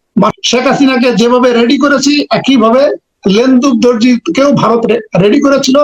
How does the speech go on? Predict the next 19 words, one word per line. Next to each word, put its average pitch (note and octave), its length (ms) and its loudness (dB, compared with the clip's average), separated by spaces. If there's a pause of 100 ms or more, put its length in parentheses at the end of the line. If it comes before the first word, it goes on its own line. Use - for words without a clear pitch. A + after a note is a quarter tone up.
(340)
এবং G#3+ 220 2
উনিশশো A#3+ 400 0
চুয়াত্তর C#4 380 -2
সালে A#3+ 260 0 (100)
পার্লামেন্টের A3+ 460 0
নির্বাচনের A3+ 600 0
মাধ্যমে, F#3 440 0 (300)
পার্লামেন্টের A#3 420 0
নির্বাচনের B3+ 540 0
মাধ্যমে A#3 400 2
জনগণের A#3+ 560 0 (240)
জ-, E3+ 140 -2 (240)
জনগণের A3+ 440 0
মনের A3+ 280 0
ইচ্ছাকে - 440 -6 (360)
উপেক্ষা C#4+ 420 -2
করে C4 360 0 (540)
লেন্দুব A#3+ 520 2
দর্জি, A3+ 320 0